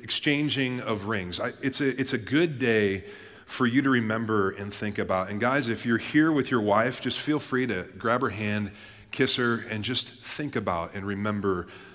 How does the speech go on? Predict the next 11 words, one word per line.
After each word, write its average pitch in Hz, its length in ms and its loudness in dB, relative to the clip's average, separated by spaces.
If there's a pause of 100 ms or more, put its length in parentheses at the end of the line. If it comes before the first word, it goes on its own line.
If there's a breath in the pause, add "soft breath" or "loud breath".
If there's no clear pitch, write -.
(180 loud breath)
that 98 260 0
day. 78 180 -10 (1300 soft breath)
As 117 120 0
we 131 80 4
talk 180 400 4
about 165 280 2
marriage, 104 560 0 (240)
guys, 120 160 0
we're 135 160 2
in 151 180 2
Genesis 110 600 -2